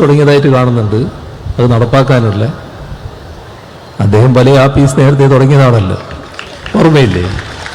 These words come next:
മത്സരിച്ചപ്പോൾ സാധാരണ സ്ഥാനാർത്ഥികളുടെ ഓഫീസ് തുടങ്ങും, അത് സ്വാഭാവികമായിട്ടുള്ളതാണ്. പക്ഷെ അദ്ദേഹത്തിന് ഉറപ്പായിരുന്നു അവിടെ ജയം. അപ്പോൾ പിന്നെ എം എൽ എയുടെ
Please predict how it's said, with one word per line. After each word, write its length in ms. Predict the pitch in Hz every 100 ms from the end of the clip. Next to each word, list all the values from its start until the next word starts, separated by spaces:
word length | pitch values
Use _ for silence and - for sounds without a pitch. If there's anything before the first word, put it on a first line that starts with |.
| - - - - - - - - - - - - - - - - - - - - -
മത്സരിച്ചപ്പോൾ 720 | 127 113 160 139 147 156 147 147 - - - - - - - - - - - -
സാധാരണ 420 | 180 139 147 156 147
സ്ഥാനാർത്ഥികളുടെ 680 | 147 156 165 - 170 170 160
ഓഫീസ് 280 | 156 170 135
തുടങ്ങും, 280 | 131 113 110 135
അത് 80 | 156 151
സ്വാഭാവികമായിട്ടുള്ളതാണ്. 960 | - 160 165 156 147 147 117 98 95 107 - - - - - - - - -
പക്ഷെ 180 | 156 139 131
അദ്ദേഹത്തിന് 380 | 147 180 190 170
ഉറപ്പായിരുന്നു 560 | 147 180 160 143 135 196 240 - - - - - - - - - -
അവിടെ 220 | 135 135 131
ജയം. 260 | 123 123 139 190 - - - - - - - - - - -
അപ്പോൾ 140 | - 139
പിന്നെ 160 | 147 139
എം 60 | 135 180
എൽ 80 | 180
എയുടെ 160 | 170